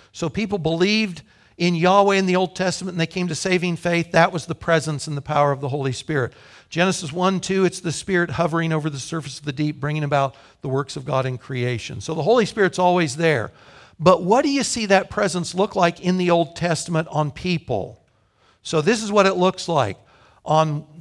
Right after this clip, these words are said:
what group of people? Is it everybody in the Old Testament? N-, not by a long shot. The Spirit is on prophets, priests, and kings.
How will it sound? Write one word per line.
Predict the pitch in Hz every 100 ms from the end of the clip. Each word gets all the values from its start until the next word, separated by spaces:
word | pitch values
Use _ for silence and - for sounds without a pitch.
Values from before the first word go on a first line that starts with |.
| 151
what | 147 175 170
group | 156 175 175
of | 160 -
people? | 160 147 - 131
Is | -
it | 139
everybody | 175 208 196 208
in | 202
the | 196
Old | 196 190
Testament? | 190 196 - 208 190 - _ _ 160
N-, | 160 160
not | 160 143 147
by | 139
a | 127
long | 131 147
shot. | 143 110 104 - - _ _
The | 135
Spirit | 123 - 175 180
is | 160 131
on | 147 131 123 143 151 _ _ _ _
prophets, | 147 143 147 180 180 - - _ _ _ _ _ _ _ -
priests, | 151 143 156 - - - - _ _ _ _
and | 131 131 135 120 - _ _ _
kings. | - - 107 82 - 95